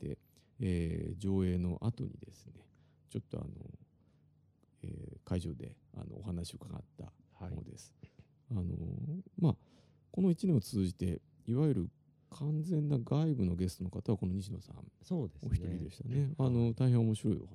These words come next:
Speaker 1: 話で。
Speaker 2: ええ、本当に僕も印象に残ってますね。
Speaker 1: はい。
Speaker 2: なんか、あの、上映、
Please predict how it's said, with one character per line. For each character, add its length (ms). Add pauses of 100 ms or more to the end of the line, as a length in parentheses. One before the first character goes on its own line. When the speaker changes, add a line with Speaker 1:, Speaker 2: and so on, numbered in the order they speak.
Speaker 1:
話 260
で。 80
Speaker 2:
え 180
え、 100
本 160
当 140
に 60
僕 240
も 100
印 180
象 60
に 100
残 200
っ 40
て 140
ま 120
す 100
ね。 240 (120)
Speaker 1:
は 60
い。 40 (680)
Speaker 2:
な 80
ん 40
か、 280 (220)
あ 100
の、 280 (140)
上 300
映、 120